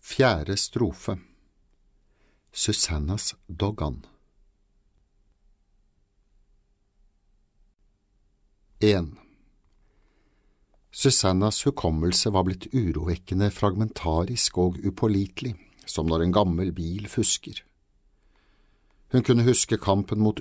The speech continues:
ulvene, og Mia som ventet tålmodig mens den foregikk. Nei, det var ikke riktig,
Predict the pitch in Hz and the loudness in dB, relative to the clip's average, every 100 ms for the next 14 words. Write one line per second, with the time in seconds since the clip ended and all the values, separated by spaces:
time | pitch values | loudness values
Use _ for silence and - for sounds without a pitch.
0 | - 95 71 69 67 - - - 104 104 | 2 2 0 -8 -10 -16 -20 -2 2 4
1 | 113 90 104 - 85 95 87 - 85 - | 2 0 -2 -2 -2 0 -2 -4 -8 -2
2 | 98 90 85 82 95 90 80 - 95 - | 0 2 2 0 -2 -2 -2 -2 -2 0
3 | 98 82 90 - - - _ _ _ _ | 0 0 -6 -16 -20 -20 _ _ _ _
4 | _ _ _ _ _ _ _ 120 107 80 | _ _ _ _ _ _ _ -6 -4 -6
5 | - _ - 110 101 117 110 - 98 95 | -12 _ -8 -6 -6 -6 -12 -8 -8 -6
6 | 104 - - - | -10 -16 -20 -18